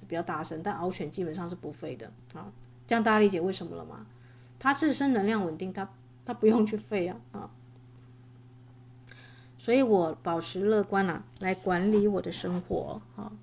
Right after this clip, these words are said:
并为自己设定健康的保护界限哦，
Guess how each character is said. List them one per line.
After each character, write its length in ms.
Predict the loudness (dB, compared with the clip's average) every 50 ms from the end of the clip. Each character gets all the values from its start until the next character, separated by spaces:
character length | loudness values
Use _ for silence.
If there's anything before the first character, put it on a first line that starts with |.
| -20 -20 -20 -20 -20 -20 -20 -20 -20 -20 -20 -20 -10 -4
并 160 | 0 2 6
为 140 | 6 6 6
自 160 | 6 4 0
己 160 | -2 0 0
设 240 | 0 2 2 2 2
定 260 | 4 2 0 0 -2
健 280 | 0 0 0 0 0 0
康 260 | -4 -6 -6 -4 -2
的 80 | -2 -2
保 220 | -4 -6 -8 -8
护 180 | -6 -6 -6 -6
界 260 | -4 -4 -4 -4 -4
限 240 | -6 -8 -8 -10 -10
哦， 60 | -12